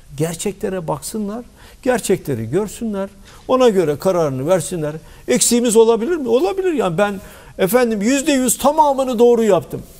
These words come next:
Hiçbir iddiada bulunmam. Eksiğim de olabilir, yanlışım da olabilir ama herkes şunu gayet iyi biliyor. Boğazımdan aşağı kul hakkı inmez.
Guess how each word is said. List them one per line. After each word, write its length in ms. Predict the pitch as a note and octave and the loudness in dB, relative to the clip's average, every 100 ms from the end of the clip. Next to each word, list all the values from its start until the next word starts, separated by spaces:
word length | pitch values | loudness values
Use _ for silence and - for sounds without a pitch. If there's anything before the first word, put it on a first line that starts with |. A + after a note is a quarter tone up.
| - | -6
Hiçbir 340 | E4+ - F4 C#4 | -6 -2 -6 -4
iddiada 580 | C4 B3 B3 A3 A3 | -6 -2 -2 -2 -4
bulunmam. 360 | G#3+ F#3+ F3 D#3 - | -6 -6 -8 -8 -8
Eksiğim 440 | D#4 - C4+ C4 | -6 -6 -8 -6
de 40 | |
olabilir, 420 | B3+ B3 A#3+ B3 A#3+ | -4 -2 -4 -6 -4
yanlışım 500 | A#3+ A#3 A#3 A#3+ B3 | -4 -4 -6 -8 -4
da 60 | |
olabilir 420 | A#3 A#3 A3+ A3+ A#3+ | -2 -4 -4 -4 -4
ama 280 | A3+ C#4 G#3 - - - - | -2 0 -2 -6 -20 -20 -14
herkes 560 | - D#4 F4+ - C4 | -2 0 0 0 -2
şunu 300 | - A#3 C4+ - - - - | -2 -4 -4 -8 -20 -20 -4
gayet 340 | B3+ A#3+ G3 | -2 0 0
iyi 160 | G3+ F3 | -2 -2
biliyor. 340 | D3 B2+ A2+ A#2+ - - - - - | -2 -4 -6 -10 -20 -20 -20 -20 -6
Boğazımdan 600 | F3+ G3+ F#3 D#3+ D3+ C#3+ | 2 4 4 0 -2 -2
aşağı 460 | D3 D3+ F3 F#3 A#3+ A#3+ - - | -2 -4 -2 -4 -6 -14 -20 -12
kul 180 | - D#3+ | -4 -2
hakkı 220 | B2 - | -2 -2
inmez. 500 | D#3 A#2 A2 G#2+ - | -4 -4 -6 -8 -14